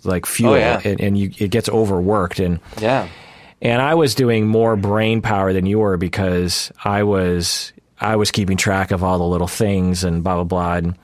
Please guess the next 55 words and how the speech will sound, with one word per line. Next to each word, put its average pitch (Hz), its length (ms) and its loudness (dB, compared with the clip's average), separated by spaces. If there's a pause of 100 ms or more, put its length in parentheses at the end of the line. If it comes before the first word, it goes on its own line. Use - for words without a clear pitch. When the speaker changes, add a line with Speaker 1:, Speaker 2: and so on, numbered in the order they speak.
(440)
Speaker 1:
I 113 60 0
mean, 117 100 0
you 123 120 2
were 107 100 2
certainly 90 400 0
doing 87 260 0
a 87 40 0
lot 87 180 0
of 85 100 -2
thinking 85 400 -2
too, 110 240 0
I 82 80 -2
could 85 140 -6
tell, 80 240 -2
but 82 320 -4
I 95 80 -2
think 95 180 -2
I 92 40 0
was 90 80 -2
Speaker 2:
Hey, - 20 -8
Speaker 1:
probably 104 220 2
Speaker 2:
you 180 80 4
Speaker 1:
doing 90 120 0
Speaker 2:
gave 381 80 2
me 165 100 4
a - 120 0
cognitive 170 680 0
test, - 360 -4
damn 107 180 -4
it. 123 160 -6 (200)
<laughs> - 180 -4
Speaker 1:
Yeah. 101 340 0 (760)
Uh, 127 460 2 (140)
but 151 120 2
it 143 100 0
takes, 170 380 0
anyway, 120 360 2
the 107 80 2
point 165 240 2
is, 127 160 2
is 110 120 0
that 110 400 0 (220)
I 120 180 0
felt 131 220 0
my 110 120 2
brain 104 500 0 (200)
turn 107 240 0
off 101 240 -2
at 98 80 0
a 92 40 -2
certain 92 280 -2
point. 90 400 -4 (460)
And 110 100 2
Speaker 2:
Yeah. 151 160 0
Speaker 1:
so 131 340 2